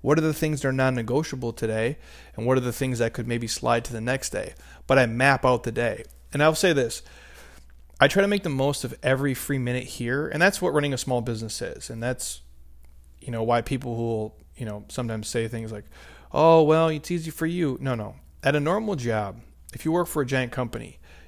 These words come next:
you can probably fuck around ten hours of the week. So if you work forty hours, you're really only working probably thirty hours,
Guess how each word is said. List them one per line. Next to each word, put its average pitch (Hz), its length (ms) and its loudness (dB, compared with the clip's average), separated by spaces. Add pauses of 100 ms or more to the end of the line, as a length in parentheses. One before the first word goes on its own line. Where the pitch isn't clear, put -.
you 156 140 -2
can 202 100 -4
probably 185 160 2
fuck - 300 -2
around 117 480 -2 (340)
ten 147 200 0
hours 131 280 2
of 123 60 -2
the 113 80 -2
week. 123 240 -4
So - 100 -6
if - 80 -8
you 127 60 -4
work 143 140 -4
forty 135 360 0
hours, 135 400 0 (260)
you're 147 120 0
really 185 160 6
only 165 160 2
working 143 260 2
probably 120 220 0
thirty 120 340 -2
hours, 107 380 -8